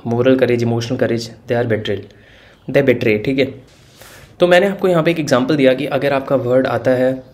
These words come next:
steel, बेट्रे, तो आप उसको कैसे यूज़ कर सकते हो। आप बता सकते हो कि जो भी लोग ये करते हैं, they, they don't have a good character, they don't have a strong will power, ठीक है, they are very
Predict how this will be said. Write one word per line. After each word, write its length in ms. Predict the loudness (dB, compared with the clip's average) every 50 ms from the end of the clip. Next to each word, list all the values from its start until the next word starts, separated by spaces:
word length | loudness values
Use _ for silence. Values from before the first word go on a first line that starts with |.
| -16 -12
steel, 440 | -12 -8 -4 -2 0 0 2 0 0 -2 -6 -16 _ _ _ -18 -18 -18 _ -10
बेट्रे, 520 | -4 -4 -2 -2 0 -2 -2 -2 -4 -6 -4 -4
तो 60 | -2
आप 160 | -2 -2 -4
उसको 160 | -4 -4 -2
कैसे 260 | 2 2 2 2 2
यूज़ 260 | 0 2 0 0 -2 -4
कर 80 | -6
सकते 280 | -8 -8 -12 -10 -8 -8
हो। 180 | -8 -10 -12 -20 -20 -20 -20 -20 -20 -20 -8 -4 -2
आप 80 | 2
बता 200 | 4 4 4 4
सकते 240 | 2 0 -2 -2 -2
हो 60 | -2
कि 60 | -2
जो 140 | -2 0 0
भी 100 | 0 2
लोग 180 | 2 2 2 2
ये 60 | 0
करते 260 | 0 0 0 2 4
हैं, 140 | 4 4 4
they, 500 | 4 4 4 2 0 -4 -10 -16 -12 -8
they 120 | -6 -2 -2
don't 200 | -2 -2 0 -2
have 200 | -2 -2 -2 0
a 20 | 0
good 120 | -2 -2 0 0
character, 340 | 0 0 0 -2 -2 -4 -2 0
they 80 | 0 0 0
don't 160 | 0 0 0
have 140 | 0 0 -2 -2
a 20 | -2
strong 260 | -2 0 0 0 0 0
will 140 | -2 0 0 0
power, 320 | 2 2 2 2 0 -2 -6 -14 -20 -20 -20 -20 -14 _ -6
ठीक 140 | -4 -4
है, 200 | -4 -4 -6 -8 -16 -20 -20 -20 -8 0
they 120 | 2 2 4
are 100 | 4 4
very 160 | 0 0